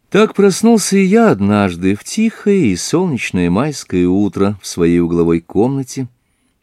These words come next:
окна, которые я по молодости не имел надобности завешивать. Я откинул одеяло, чувствуя спокойное довольство всех своих молодых сил,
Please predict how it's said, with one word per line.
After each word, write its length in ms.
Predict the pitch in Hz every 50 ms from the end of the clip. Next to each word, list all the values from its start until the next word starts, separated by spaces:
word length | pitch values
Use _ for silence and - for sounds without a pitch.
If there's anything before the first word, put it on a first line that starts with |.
| _ _ -
окна, 380 | 160 190 214 196 - - 101 90
которые 360 | - 92 - 95 92 90 92
я 140 | 95 95 95
по 200 | _ - 98 95
молодости 760 | 98 101 101 98 95 95 92 95 90 - - - 101 101 - _ _ _ _ _ _ _ _ -
не 260 | - 95 98 101 104
имел 240 | 101 104 104 101 101
надобности 580 | 98 107 120 123 117 107 104 98 - - - 95
завешивать. 760 | 85 90 90 87 87 95 - - - 120 113 - - - _ _ _ _ _ _ _ _ _ _ _ _ _ _ _ _ _ _ _ _ _ _ _ _ _ _ _ _ _ _ _ _ _ _ -
Я 220 | 95 107 120 131 135
откинул 380 | 123 - - 147 147 139 135
одеяло, 720 | 135 131 120 123 127 127 135 147 165 160 147 135 123 113 -
чувствуя 540 | - - - 127 117 - - - 107 104 104
спокойное 680 | - - - 113 104 - - 202 214 208 196 196 190
довольство 640 | 175 151 165 151 135 135 127 110 95 - - - 92 87
всех 360 | - - - - 202 208 -
своих 380 | - - 175 175 170 165 -
молодых 360 | 156 143 139 135 127 139 131 -
сил, 340 | - - - 117 107 92